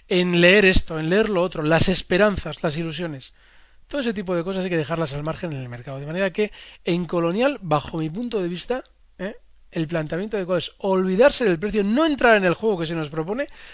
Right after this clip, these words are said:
y a otro tipo de valores que veamos o vayamos viendo que tienen un poquito más de tendencia alcista. Juan Toán nos propone Service Point y Tecnocom. Service Point, bueno, ahora mismo está desarrollando un movimiento también lateral alcista, una especie de canal alcista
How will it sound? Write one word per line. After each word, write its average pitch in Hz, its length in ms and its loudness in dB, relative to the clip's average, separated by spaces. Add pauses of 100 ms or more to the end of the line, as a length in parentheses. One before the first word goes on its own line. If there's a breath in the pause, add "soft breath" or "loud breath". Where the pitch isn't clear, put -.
(160 loud breath)
y 170 140 0
a 190 60 6
otro 247 140 0
tipo 247 180 0
de 269 40 8
valores 262 300 4
que 214 100 0
veamos 233 380 4
o 180 100 -2
vayamos 202 340 2
viendo 240 240 -6
que 220 100 -4
tienen 180 220 -6
un 170 60 -8
poquito 175 300 -6
más 170 100 0
de 165 80 -4
tendencia 156 380 -4
alcista. 151 420 -10 (100)
Juan 208 280 2
Toán 330 200 4
nos 285 180 0
propone 294 640 2
Service 269 480 -2
Point 262 460 2
y 170 120 -6
Tecnocom. 151 760 -2 (320)
Service 220 460 -4
Point, 254 320 2
bueno, 226 260 -2
ahora 220 140 0
mismo 233 240 0
está 233 260 4
desarrollando 220 480 2
un 220 60 0
movimiento 196 500 -2
también 196 320 0
lateral 175 320 4
alcista, 175 360 -2
una 180 100 -4
especie 190 280 -4
de 165 120 0
canal 175 500 2
alcista 202 560 0